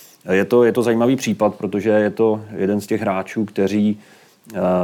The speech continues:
kteří před pár měsíci třeba nebyli tak vysoko na draftu a, eh, v posledních, eh, týdnech, eh, letí,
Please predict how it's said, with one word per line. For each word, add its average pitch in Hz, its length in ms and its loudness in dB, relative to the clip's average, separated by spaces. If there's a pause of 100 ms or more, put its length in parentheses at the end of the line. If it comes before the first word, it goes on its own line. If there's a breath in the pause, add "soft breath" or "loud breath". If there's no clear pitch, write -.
(220)
kteří 98 400 0
před - 320 -6
pár 101 280 2
měsíci 98 460 -6
třeba 107 240 -2
nebyli 98 360 2
tak 107 360 -4
vysoko 98 400 -4
na 104 80 0
draftu 101 500 -2
a, 98 180 0 (400 loud breath)
eh, 90 120 -8
v - 80 -14
posledních, 101 1120 -2
eh, 95 240 4 (160)
týdnech, 95 540 -2
eh, 90 280 -2 (320 loud breath)
letí, 101 640 0